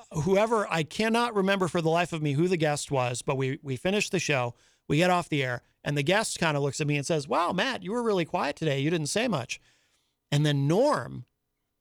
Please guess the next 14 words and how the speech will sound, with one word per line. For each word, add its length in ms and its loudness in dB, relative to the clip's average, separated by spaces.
made 160 2
a 60 -2
comment. 560 -2
He 80 -4
kinda 240 -2
shrugged 300 -2
and 100 -6
said, 180 -4
"Yeah, 240 2
he 140 -4
never 240 0
really 240 0
talks 340 -2
much." 420 -6